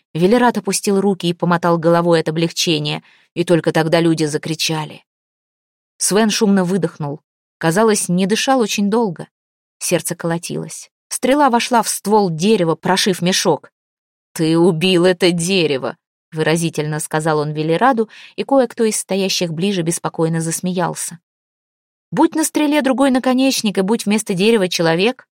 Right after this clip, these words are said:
упал бы мертвым даже в кольчуге. Это оценили все, русы и мирен. В руках Велерада была сила и умение убивать.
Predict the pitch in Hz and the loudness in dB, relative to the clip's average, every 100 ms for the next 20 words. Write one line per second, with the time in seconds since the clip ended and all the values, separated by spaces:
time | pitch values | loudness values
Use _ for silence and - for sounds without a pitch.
0 | _ - 294 320 277 254 277 269 170 151 | _ -2 2 2 4 4 2 0 -2 -2
1 | 156 180 196 - 180 - 220 170 180 _ | 0 0 0 -2 -4 -2 -4 -6 -10 _
2 | _ _ - 151 151 - 180 175 170 - | _ _ -8 -2 -2 0 0 0 -2 0
3 | 175 151 180 - 160 160 160 175 165 - | 0 0 -2 -2 -4 -2 2 2 0 -8
4 | _ _ _ _ 160 180 196 226 - 196 | _ _ _ _ -2 0 2 0 2 2
5 | 190 233 208 180 170 170 - 226 233 175 | 4 2 2 2 2 2 -2 -2 0 0
6 | 196 180 196 214 196 - 170 180 185 208 | 0 0 2 2 0 0 0 0 2 0
7 | 175 | 0